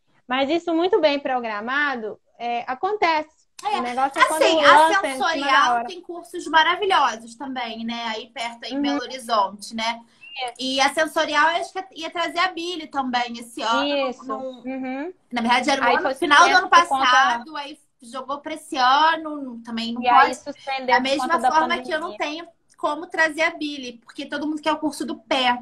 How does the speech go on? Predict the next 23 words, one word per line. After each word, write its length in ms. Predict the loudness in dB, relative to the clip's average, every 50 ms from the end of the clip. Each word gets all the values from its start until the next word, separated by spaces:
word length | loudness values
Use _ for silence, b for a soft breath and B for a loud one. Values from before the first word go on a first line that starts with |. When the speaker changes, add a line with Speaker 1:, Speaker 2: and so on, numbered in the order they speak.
| -8 _ _
Speaker 2:
você 220 | -16 -12 -10 -6
já 180 | -2 0 0 0
deve 400 | 0 -2 -4 -4 -4 -4 -6 -6
ter 160 | -6 -6 -4
visto, 320 | -4 -4 -6 -6 -4 -2
Speaker 1:
Isso, 240 | 0 0 2 2 0
Speaker 2:
né? 80 | -2 -2
Speaker 1:
do, 220 | -2 -2 -2 -2
do, 1040 | -2 0 2 4 4 4 4 4 4 2 2 2 0 0 -2 -2 -2 -4 -6 -8 -12
do 160 | -12 -10 -8
gesso 320 | -4 -2 -2 -2 -2 -6 -8
seriado. 400 | -8 -6 -4 -2 -2 -2 -4 -6 _ 0
Speaker 2:
É, 240 | 2 4 6 6 4
mas 200 | 4 2 -2 -4
pra 140 | -6 -6 -4
fazer 240 | -4 -4 -4 -4 -4
o 40 | -4
gesso 260 | -4 -4 -6 -4 -4
tem 80 | -6 -6
que 60 | -4
fazer 160 | -4 -2 -2
o 60 | -4 -4
pé. 240 | -4 -8 -10 -10